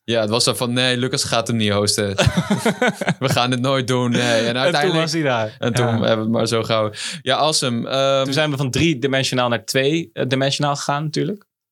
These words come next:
Speaker 1: Ja,
Speaker 2: Door de
Speaker 1: precies,
Speaker 2: Lucas
Speaker 1: tweedimensionaal. Heel
Speaker 2: Ja.
Speaker 1: goed, sterk.
Speaker 2: Sterk.
Speaker 1: Ja, nee, laat vooral even weten, eh, of jullie ook Kirby gaan spelen. En onze Discord, die vind je in de beschrijving van deze podcast. En,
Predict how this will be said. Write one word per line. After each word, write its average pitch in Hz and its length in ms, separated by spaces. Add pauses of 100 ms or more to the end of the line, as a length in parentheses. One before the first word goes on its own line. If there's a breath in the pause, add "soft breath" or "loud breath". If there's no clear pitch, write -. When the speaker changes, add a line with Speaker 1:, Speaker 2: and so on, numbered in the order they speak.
Speaker 1:
Ja, 143 280
Speaker 2:
Door - 200
de 120 160
Speaker 1:
precies, 123 240
Speaker 2:
Lucas 135 200
Speaker 1:
tweedimensionaal. 107 680
Heel 104 100
Speaker 2:
Ja. 123 60
Speaker 1:
goed, - 280
sterk. - 420
Speaker 2:
Sterk. - 340
Speaker 1:
Ja, 131 220 (180)
nee, 135 140
laat 165 160
vooral 185 220
even 185 160
weten, 175 600
eh, 156 680
of 165 180
jullie 139 280
ook 214 200
Kirby 117 240
gaan 101 140
spelen. 104 260
En 117 120
onze 120 260
Discord, 135 400
die 123 100
vind 120 220
je 117 60
in 117 80
de 110 80
beschrijving 110 340
van 113 100
deze 104 200
podcast. 104 460
En, 104 360